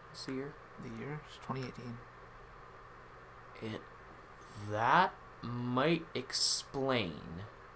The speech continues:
Speaker 1: why when I searched up Turkey in Scotland, it said new country formed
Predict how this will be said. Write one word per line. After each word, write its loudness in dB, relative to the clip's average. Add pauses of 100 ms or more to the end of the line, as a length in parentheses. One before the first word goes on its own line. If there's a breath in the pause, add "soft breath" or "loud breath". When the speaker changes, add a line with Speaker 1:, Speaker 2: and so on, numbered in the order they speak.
(1700 loud breath)
Speaker 1:
why 12
when 4
I 4
searched 4
up 10 (360)
Turkey 4
in 0
Scotland, 6 (880 loud breath)
it 0
said 8 (440)
new 4
country 4
formed 6